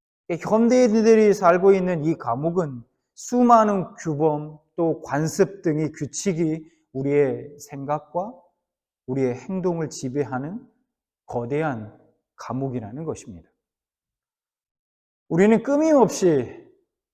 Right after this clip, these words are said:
남들과 비교하고 경쟁하고 그래서 때론 시기하고 질투하고 그런 정신의 감옥에 갇힐 때도 있고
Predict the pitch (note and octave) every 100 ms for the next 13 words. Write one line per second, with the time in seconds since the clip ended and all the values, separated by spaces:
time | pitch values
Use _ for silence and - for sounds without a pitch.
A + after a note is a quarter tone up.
0 | _ C3+ D#3+ E3+ F3+ D3+ C3 - C#3 C3+
1 | D#3 A#2 A2+ A2+ G#2 G#2+ _ _ _ _
2 | _ _ - B2 A#2 B2+ D3+ A#2 G#2 A#2
3 | G#2+ _ _ _ _ _ _ B2 C3 C3+
4 | B2 A#2 - _ _ _ C#3+ C3 A#2+ G#3
5 | F3+ E3+ B2+ G#2+ A2 A#2 - - B2+ B2
6 | C3+ A#2 A2 G#2+ A2+ _ _ _ _ _
7 | _ - F3 A#3+ G#3+ - D#3 D#3+ - F#3
8 | E3+ - B2+ D3 D3+ C#3 - - B2 -
9 | A2 E3+ C3 -